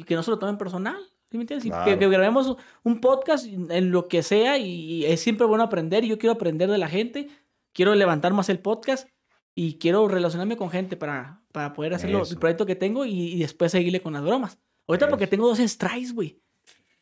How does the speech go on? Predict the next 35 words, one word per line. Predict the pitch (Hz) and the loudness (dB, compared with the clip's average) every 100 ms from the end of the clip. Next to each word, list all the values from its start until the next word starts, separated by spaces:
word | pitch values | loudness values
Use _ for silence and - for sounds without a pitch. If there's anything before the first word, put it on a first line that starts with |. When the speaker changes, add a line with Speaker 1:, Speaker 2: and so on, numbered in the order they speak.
| _ | _
Speaker 1:
Dos. | 180 233 269 220 101 | -6 2 2 2 -6
Speaker 2:
En | 107 | -8
el | 110 | -4
del | 104 | -6
podcast. | 104 110 208 | -4 -4 0
Speaker 1:
En | 190 | 2
el | 185 | 2
Goose | 175 226 | 2 0
Grip | 240 208 | 0 0
Vlogs. | 240 233 - | -2 -2 -14
Speaker 2:
Ah, | - 110 | -10 -8
Goose | 101 95 | -8 -8
Grip | 85 76 | -12 -12
Vlogs. | 67 - - | -18 -18 -6
Speaker 1:
En | |
el | 160 | -4
Goose | 180 214 | -2 -2
Grip | |
Vlogs, | 196 220 | -2 -2
ese | 180 185 175 - - | -2 -4 -6 -10 -10
canal | 156 151 165 | -6 -6 -6
tiene | 180 | -8
tres | 170 165 | -6 -6
millones | 165 160 160 | -4 -4 -6
de | |
seguidores. | 147 151 202 180 _ _ _ _ _ | -6 -8 -8 -10 _ _ _ _ _
Tengo | 147 156 | -10 -10
dos | 160 | -10
strikes. | 170 - - 226 - - _ | -12 -14 -16 -16 -20 -20 _
Se | - - - 165 | -20 -20 -10 -6
me | 165 | -4
los | - | -6
quitan | 160 175 | -6 -6
en | 156 - _ _ _ _ _ _ - | -8 -14 _ _ _ _ _ _ -12
agosto. | 139 139 151 - _ | -10 -8 -12 -16 _